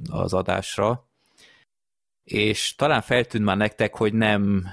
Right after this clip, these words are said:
tehát ilyenkor a, a századik előtt már jócskán belett lengetve, hogy, ö, moziba leszünk. Az volt a nagy tervünk, nem tudom, emlékeztek-e, hogy április elsei adásban, ö, mondtuk ezt be, aztán senki nem hitte el.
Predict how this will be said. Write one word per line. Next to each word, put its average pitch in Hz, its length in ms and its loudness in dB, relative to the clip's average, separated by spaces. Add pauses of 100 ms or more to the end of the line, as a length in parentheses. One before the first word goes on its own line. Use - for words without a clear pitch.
tehát - 200 -2
ilyenkor 120 460 2
a, 104 220 2
a 107 60 -4
századik 107 640 -2
előtt 120 380 0
már 98 220 2
jócskán 98 460 0
belett 98 420 -2
lengetve, 95 800 0
hogy, 87 460 -4 (100)
ö, 82 340 -2
moziba 107 420 0
leszünk. 92 640 -2 (540)
Az - 140 -2
volt 101 180 0
a - 40 2
nagy 101 460 -2 (300)
tervünk, 92 380 0
nem 95 100 0
tudom, 90 160 0
emlékeztek-e, 90 580 0
hogy 90 120 2
április 90 360 -2
elsei 90 400 -2
adásban, 82 720 -2
ö, 90 220 -2 (300)
mondtuk 90 400 -4
ezt 90 180 -4
be, 95 120 -2
aztán 92 300 -2
senki 90 320 -2
nem 87 140 -2
hitte - 280 -2
el. 120 260 2